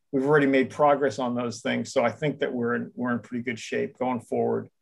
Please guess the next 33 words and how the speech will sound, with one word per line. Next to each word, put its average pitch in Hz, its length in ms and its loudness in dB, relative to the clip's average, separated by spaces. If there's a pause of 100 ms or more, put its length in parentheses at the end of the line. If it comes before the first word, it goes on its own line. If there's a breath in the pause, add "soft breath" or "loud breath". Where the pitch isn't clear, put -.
(440)
to 123 140 -2
work 127 240 4
through 120 200 0
June 120 480 2
and 120 160 0
get 120 140 4
all 120 140 4
this 113 160 -2
stuff 113 280 0
done, 110 300 2
which 117 140 -4
is 147 100 -6
basically 127 460 2
the, 113 200 -8 (140)
the 135 140 -6
outer 117 200 -2
target 107 440 -8
that - 140 -14
we've - 140 -16
got. - 240 -10 (840)
So - 180 2
I 123 60 4
think 120 180 0
we're 127 100 0
good. 185 440 6 (280)
Again, 117 280 0
thank 131 260 2
you 127 60 0
very 127 180 2
much 120 220 0
for 120 80 -8
coming. 143 500 0 (520)
Um, 120 600 2